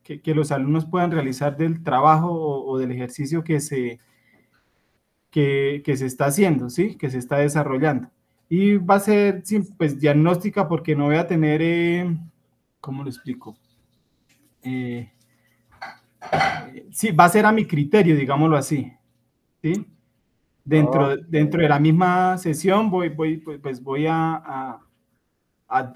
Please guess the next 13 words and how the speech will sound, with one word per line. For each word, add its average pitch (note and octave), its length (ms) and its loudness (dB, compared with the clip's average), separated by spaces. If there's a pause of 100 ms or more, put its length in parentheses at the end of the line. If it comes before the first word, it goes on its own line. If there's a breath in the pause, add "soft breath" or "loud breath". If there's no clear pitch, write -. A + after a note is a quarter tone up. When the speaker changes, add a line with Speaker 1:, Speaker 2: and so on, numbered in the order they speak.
Speaker 1:
a C3+ 200 -6
diagnosticar C#3 960 0
ese, D#3+ 640 -6
ese, D#3 520 -6 (260)
esas D3+ 280 -2
destrezas D3 460 0
básicas D#3+ 380 0
de C3 100 -4
las A#2 160 -8
cuales C#3 280 -4
hablo D3 240 0
ahí, D#3 200 0
profe. C#3 280 -12